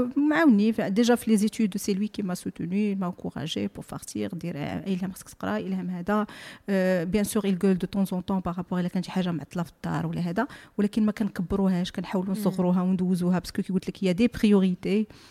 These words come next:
Speaker 1: et il faut savoir prioriser dans la vie.
Speaker 2: Mais il faut
Speaker 1: Euh,
Speaker 2: savoir aussi laisser couler, قلت لك
Speaker 1: laisser
Speaker 2: ما-
Speaker 1: couler.
Speaker 2: مم.
Speaker 1: خص-, voilà, الصبر، غادي نجيو له.
Speaker 2: مم.
Speaker 1: حيت أنا ما يمكن ليش، je ne peux pas pointer سور ان بتي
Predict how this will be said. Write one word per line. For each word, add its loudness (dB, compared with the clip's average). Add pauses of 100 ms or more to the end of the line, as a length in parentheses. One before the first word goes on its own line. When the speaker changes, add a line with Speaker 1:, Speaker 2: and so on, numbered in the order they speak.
(180)
Speaker 1:
et 0
il 0
faut 4
savoir 6
prioriser 4
dans 0
la 0
vie. 0 (460)
Speaker 2:
Mais -2
il 0
faut -4
Speaker 1:
Euh, -4
Speaker 2:
savoir 0
aussi -6
laisser -2
couler, -4 (120)
قلت -12
لك -10
Speaker 1:
laisser 2
Speaker 2:
ما- -8
Speaker 1:
couler. 0
Speaker 2:
مم. -2
Speaker 1:
خص-, -4
voilà, 2
الصبر، 2 (160)
غادي 2
نجيو 6
له. -2 (140)
Speaker 2:
مم. -4
Speaker 1:
حيت -4
أنا 4
ما 6
يمكن 0
ليش، 2
je 6
ne 6
peux -4
pas -2
pointer -2 (100)
سور 4
ان 6
بتي -2